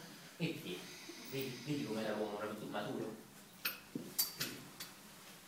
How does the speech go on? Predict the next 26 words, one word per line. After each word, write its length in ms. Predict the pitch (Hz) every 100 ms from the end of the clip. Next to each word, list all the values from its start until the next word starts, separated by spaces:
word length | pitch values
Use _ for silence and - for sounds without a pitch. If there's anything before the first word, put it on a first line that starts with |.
| - - - - - -
questo, 340 | 233 - -
cari 200 | - -
amici, 340 | - - 170
anche 200 | - -
se 140 | - 110
non 140 | 98
si 140 | - -
sembra, 480 | - 82 87 90
è 80 | - -
presente 360 | 160 175 - -
dentro 320 | - 190 -
di 80 | 170
noi. 1080 | 170 - - - - - - - - 170 185 - - - - - - - -
È 60 | -
presentissimo 720 | - 156 151 139 135 - - 196
purtroppo. 480 | 175 - - 165 - - - - - - - - - - - - - - - - - - - - - - - - - - - - - -
Ora 160 | - 208
faccio 240 | - - 131
un 60 |
passo 260 | 160 - 131
ancora 240 | 123 -
più 120 | -
avanti. 340 | 107 107 - - - - - -
Ho 160 | 147
appena 240 | 147 254 -
detto 460 | - - - 95